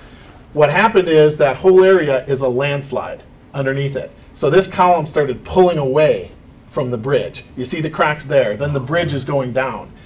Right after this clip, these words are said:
We had to restrict traffic on it. We got some emergency vehicles to be able to use it. And then this last week, this happened. This used to be a nice, flat, smooth bridge. It now has that little wow in it. We cannot allow anybody over that. It's moving.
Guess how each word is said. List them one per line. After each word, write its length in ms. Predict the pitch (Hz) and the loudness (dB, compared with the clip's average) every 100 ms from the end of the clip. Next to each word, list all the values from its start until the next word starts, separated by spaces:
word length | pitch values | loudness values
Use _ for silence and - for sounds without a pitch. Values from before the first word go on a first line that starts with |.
| - - - | -20 -20 -6
We 140 | 139 | 0
had 140 | 170 156 | 2 4
to 80 | 143 | 2
restrict 420 | 139 - 190 - | -2 0 0 2
traffic 380 | 185 165 170 165 | -2 0 -6 -6
on 200 | 160 160 | -6 -4
it. 80 | |
We 200 | 143 143 156 | -4 -4 -2
got 260 | 147 143 | -2 -2
some 140 | 156 135 | -4 -6
emergency 480 | 143 156 156 156 | -4 -4 -6 -8
vehicles 440 | 151 151 151 151 143 | -4 -2 0 -2 -2
to 60 | |
be 60 | 143 | -4
able 160 | 143 143 | -4 -4
to 40 | |
use 200 | 139 139 147 | -6 -4 -2
it. 200 | 143 - - - - - | -4 -8 -20 -20 -18 -8
And 140 | 143 | -2
then 260 | 143 143 139 | 0 0 -2
this 200 | 135 151 | -4 0
last 480 | 151 190 - - - - - 127 | 2 2 -4 -14 -20 -20 -16 -4
week, 500 | 147 190 120 - - - | 0 0 0 -10 -20 -16
this 300 | 117 156 156 | -4 -2 0
happened. 320 | 135 - 120 | -4 -8 -6
This 180 | 151 185 | -2 0
used 160 | 196 190 | -2 -2
to 60 | 151 | -4
be 80 | |
a 60 | 127 | -4
nice, 400 | 123 143 160 - | -2 -2 -4 -8
flat, 520 | - - 156 151 - | -16 -4 -2 -2 -6
smooth 540 | - - 147 147 131 110 | -14 -6 -2 -2 -2 -2
bridge. 480 | 135 123 110 - - - - - | -2 0 -2 -6 -18 -20 -20 -6
It 200 | 147 151 | -2 -2
now 200 | 156 135 | 0 -2
has 240 | 123 127 131 | 0 -2 0
that 180 | 120 120 | -2 0
little 220 | 117 110 | -2 -2
wow 320 | 113 110 92 | -4 -4 -6
in 100 | 80 | -10
it. 140 | 76 - - - | -18 -20 -20 -10
We 200 | 131 160 | -4 -2
cannot 340 | 156 185 165 175 | -2 0 2 4
allow 300 | 160 147 139 | 6 4 2
anybody 540 | 156 160 143 139 131 | -2 -2 0 2 2
over 220 | 131 127 120 | 2 2 2
that. 280 | 117 113 | 2 2
It's 200 | 151 156 | 0 0
moving. 420 | 143 143 127 98 | -2 -2 -2 -6